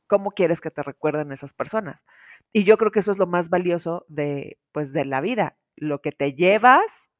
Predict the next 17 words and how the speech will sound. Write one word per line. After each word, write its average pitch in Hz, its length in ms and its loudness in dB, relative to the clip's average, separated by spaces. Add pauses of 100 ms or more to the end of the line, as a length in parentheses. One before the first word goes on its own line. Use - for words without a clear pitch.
(160)
porque 160 240 0
al 156 100 2
final, 165 380 -4 (360)
pues, 143 140 -2
no 151 140 -4
lo 151 80 -4
sé, 175 240 -2
a - 80 0
lo 120 100 -4
mejor 143 240 -6
tú 147 80 -12
ya 143 120 -8
nunca 139 200 -6
lo 123 120 -4
vas 139 160 -4
a 147 60 0
recordar, 165 460 -2